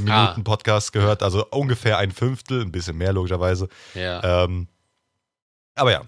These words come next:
Speaker 1: also das, äh, überrascht mich halt bei mir jetzt auch nicht. Also die, die hab ich immer sehr gerne gehört und höre ich heutzutage immer noch sehr gerne.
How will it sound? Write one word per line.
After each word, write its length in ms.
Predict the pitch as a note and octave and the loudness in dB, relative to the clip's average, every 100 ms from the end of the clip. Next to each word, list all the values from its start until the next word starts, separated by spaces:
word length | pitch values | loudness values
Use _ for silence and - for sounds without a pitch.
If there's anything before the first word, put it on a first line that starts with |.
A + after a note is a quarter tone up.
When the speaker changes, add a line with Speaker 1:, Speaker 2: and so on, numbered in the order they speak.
| _ - | _ -4
Speaker 1:
also 200 | F#2+ F#2 | -2 0
das, 300 | F#2+ - - | -2 -2 -4
äh, 420 | G2 F2+ F2+ F#2 - _ _ _ _ _ _ _ _ _ _ - - | 0 2 2 -2 -6 _ _ _ _ _ _ _ _ _ _ -12 -6
überrascht 400 | B2 A2+ G2 - | 0 2 2 0
mich 140 | F#2+ | -2
halt 160 | F2 F2 | -2 -2
bei 100 | E2+ | -2
mir 140 | E2+ | 0
jetzt 160 | D#2+ - | -2 -2
auch 160 | D#2 | -4
nicht. 240 | - E2 D#2 | -4 -12 -10
Also 220 | D#2+ E2 | -8 -6
die, 180 | E2+ E2 | -6 -6
die 160 | F2+ | -4
hab 100 | F2 | -2
ich 60 | E2+ | -2
immer 160 | F2+ E2+ | -2 -2
sehr 180 | F2 | -2
gerne 240 | E2 E2+ D#2+ | -2 -4 -4
gehört 400 | E2 F2 F2+ - | -2 0 0 -2
und 520 | F2 D#2 D2+ - - | -8 -8 -12 -18 -4
höre 120 | F#2 | -2
ich 120 | F2 - | 0 0
heutzutage 480 | F#2+ - E2+ E2 | -4 -2 -4 -4
immer 160 | D2+ F#2 | -4 -4
noch 140 | D2+ | -4
sehr 180 | D#2 D#2 | -8 -10
gerne. 320 | C#2+ D2+ D2+ | -10 -10 -12